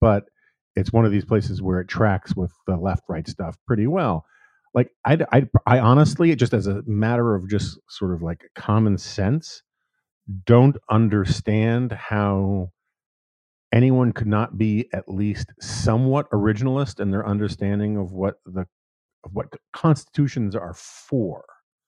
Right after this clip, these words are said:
right? I mean, if you've ever played Monopoly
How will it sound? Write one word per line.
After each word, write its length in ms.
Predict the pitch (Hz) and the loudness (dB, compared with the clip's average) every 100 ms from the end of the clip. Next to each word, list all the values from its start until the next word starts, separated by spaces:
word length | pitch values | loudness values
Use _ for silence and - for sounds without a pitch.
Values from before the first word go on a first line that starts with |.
| _ _ _ _ - | _ _ _ _ -6
right? 200 | 101 104 | -2 -2
I 20 | |
mean, 140 | 110 113 | -2 -4
if 160 | 107 | -2
you've 100 | 127 | 0
ever 160 | 160 170 | 0 0
played 220 | 170 143 | 2 2
Monopoly 800 | 120 107 98 98 - - 95 - | 2 2 2 -2 -4 -14 -14 -18